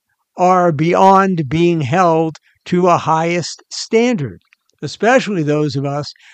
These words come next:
who minister in the church. Sure, sin permeates the church just like it permeates life, but we are called to call each other out when we are living in sin.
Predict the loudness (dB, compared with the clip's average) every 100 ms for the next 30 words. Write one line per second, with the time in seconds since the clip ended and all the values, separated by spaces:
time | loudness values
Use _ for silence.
0 | _ 2 2 4 0 0 -4 -4 -4 -2
1 | -4 -4 -4 -2 -2 -4 -14 -20 _ _
2 | _ _ -8 0 2 2 -2 _ _ _
3 | -4 4 4 4 0 -2 0 2 2 0
4 | -2 -6 -6 -4 0 2 0 -2 -16 _
5 | _ _ 0 0 2 -2 -2 -2 0 0
6 | 2 0 0 -4 -6 -2 -2 -2 -8 _
7 | _ _ _ _ 0 2 2 4 4 4
8 | 2 4 4 2 -2 _ -10 -6 -6 -6
9 | 0 4 4 4 0 -4 -4 -2 -2 0
10 | -4 -6 0 2 2 -2 _ _ -20 _
11 | 2 2 4 4 4 6 4 4 2 2
12 | 2 0 -4 -10 _ _ -2 0 2 -2
13 | -6 _ -14 -4 -2 -2 -6